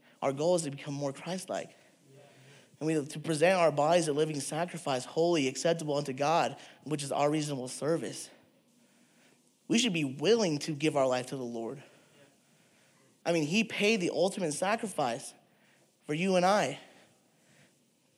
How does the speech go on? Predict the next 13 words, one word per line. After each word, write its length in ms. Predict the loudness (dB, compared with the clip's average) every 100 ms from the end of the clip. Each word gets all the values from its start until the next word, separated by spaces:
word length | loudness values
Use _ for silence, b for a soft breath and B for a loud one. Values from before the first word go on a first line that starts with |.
| 0
That 160 | 2 2
sacrifice, 760 | 2 2 2 0 2 2 2 0
never 200 | 0 2
stop, 340 | 0 0 -2
never 240 | 2 4 4
stop 240 | 4 4
loving 300 | 6 4 2
it. 120 | -6 -12 -20 -20 _ _ b b b
Never 160 | 4 6
stop 200 | 4 4
loving 260 | 4 2
the 60 | -2
crucifixion. 680 | -4 -6 -6 -6 -6 -8 -12